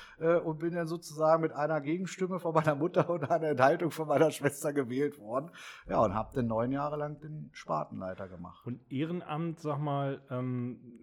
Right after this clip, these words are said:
Speaker 2: hat sich da was verändert im Ehrenamt? Wie ist deine Beobachtung?
Speaker 1: Also ich glaube tatsächlich, dass sich viel verändert hat in Bezug auf die Leute, die ehrenamtlich was machen.
Speaker 2: Hm.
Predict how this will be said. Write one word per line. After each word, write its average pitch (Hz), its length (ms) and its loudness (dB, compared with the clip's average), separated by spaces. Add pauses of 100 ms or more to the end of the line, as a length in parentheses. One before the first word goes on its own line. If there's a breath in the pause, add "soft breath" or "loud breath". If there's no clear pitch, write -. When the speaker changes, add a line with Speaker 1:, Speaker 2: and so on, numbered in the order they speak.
(100)
Speaker 2:
hat 113 180 -18
sich 117 160 -10
da 120 140 -4
was 117 140 -10
verändert 123 280 -8
im 131 140 -12
Ehrenamt? 139 440 -12 (300)
Wie 123 120 -6
ist 117 140 -8
deine 131 260 -2
Beobachtung? 135 760 -10 (400)
Speaker 1:
Also 131 180 2
ich 147 260 -6 (200)
glaube 170 440 4 (140)
tatsächlich, 151 640 -2
dass 143 240 -2
sich 143 240 -8
viel 160 240 -10
verändert 139 480 0
hat 139 180 -2
in 127 140 -4
Bezug 131 340 -8
auf 131 160 -4
die 117 140 -10
Leute, 120 280 -2
die 110 220 -12
ehrenamtlich 101 540 -10
was 95 160 -12
machen. - 180 -14 (220)
Speaker 2:
Hm. 90 240 -10